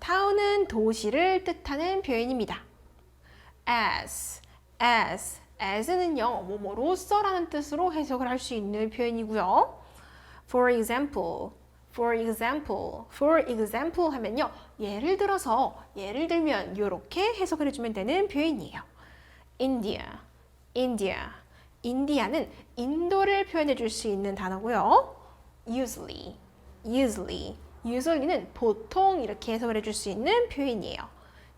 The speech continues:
To, to. to는 뭐뭐까지라고 해석을 할 수가 있고요.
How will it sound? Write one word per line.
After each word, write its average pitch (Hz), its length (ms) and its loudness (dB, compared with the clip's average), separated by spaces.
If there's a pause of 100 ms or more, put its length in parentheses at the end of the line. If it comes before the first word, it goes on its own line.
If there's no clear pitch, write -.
(120)
To, - 600 -8 (560)
to. 233 580 -2 (260)
to는 415 360 4
뭐뭐까지라고 208 1080 0
해석을 226 300 -2
할 240 100 -2
수가 240 240 -4
있고요. 233 460 2